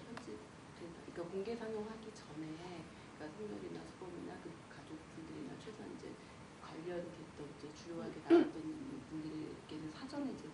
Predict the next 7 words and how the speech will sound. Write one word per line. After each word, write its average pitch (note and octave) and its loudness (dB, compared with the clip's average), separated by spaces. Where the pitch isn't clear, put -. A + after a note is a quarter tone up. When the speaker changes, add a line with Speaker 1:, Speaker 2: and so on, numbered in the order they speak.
Speaker 1:
보여드리거나 E3 0
하는 F3+ -4
그런 E3+ -4
과정은 - -6
없으셨던 F3 -8
건가요? - -8
Speaker 2:
어, A#3 4